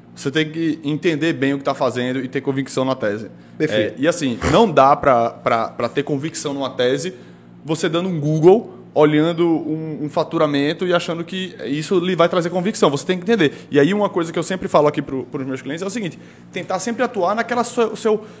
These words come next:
Speaker 1: seu raio de conhecimento. Então, poxa, aqui a gente tá falando da bolsa, que é ativo real.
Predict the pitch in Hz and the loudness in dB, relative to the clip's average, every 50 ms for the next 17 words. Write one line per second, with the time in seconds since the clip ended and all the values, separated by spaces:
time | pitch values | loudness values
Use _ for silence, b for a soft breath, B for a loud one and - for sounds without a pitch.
0 | B B B B B B - - 302 320 320 294 - - - 196 208 220 233 226 | B B B B B B -4 0 2 2 4 2 2 2 6 6 8 8 6 4
1 | 240 233 269 254 254 254 - 294 269 226 190 156 170 - 233 240 196 220 190 156 | 2 0 0 0 0 0 0 0 0 0 0 0 -2 -2 -2 0 2 0 0 2
2 | 160 123 120 - - - - - - 359 - 370 - 339 339 320 302 233 151 143 | 2 -2 -2 -4 -10 -10 -8 -6 -4 -4 -2 0 0 2 4 4 4 4 4 4
3 | 165 220 262 - 269 - - - - - 311 302 - 269 277 170 143 151 180 156 | 4 4 4 0 -2 -2 -2 -2 0 0 0 0 2 2 4 6 6 8 6 6
4 | 123 - B | 4 0 B